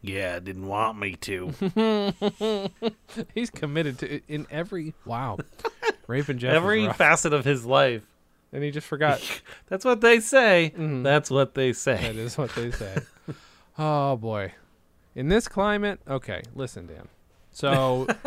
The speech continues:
Speaker 1: <laughs>
Speaker 2: decided that, uh, I would
Speaker 1: Now is the time to talk about
Speaker 2: That is
Speaker 1: this,
Speaker 2: true.
Speaker 1: Jason.
Speaker 2: Hashtag
Speaker 1: Whether it's an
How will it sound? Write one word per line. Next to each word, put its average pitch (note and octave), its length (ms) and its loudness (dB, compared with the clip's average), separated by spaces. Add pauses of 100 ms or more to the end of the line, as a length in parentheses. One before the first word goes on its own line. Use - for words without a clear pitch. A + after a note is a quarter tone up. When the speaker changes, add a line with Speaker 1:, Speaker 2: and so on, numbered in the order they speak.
(100)
Speaker 1:
<laughs> - 280 -4
Speaker 2:
decided E3 560 2
that, C#3 220 -2 (100)
uh, C3 480 -2 (300)
I C#3+ 100 0
would C#3+ 300 0
Speaker 1:
Now G#3+ 340 10
is D4+ 80 8
the - 100 10
time B3+ 280 8
to C4 80 8
talk C4 320 10
about F3+ 240 10
Speaker 2:
That D3+ 60 4
is - 40 2
Speaker 1:
this, D3+ 120 4
Speaker 2:
true. E3+ 200 6
Speaker 1:
Jason. D#3+ 320 0 (640)
Speaker 2:
Hashtag D3+ 540 2
Speaker 1:
Whether A#3 380 12
it's A3+ 160 8
an F3+ 200 2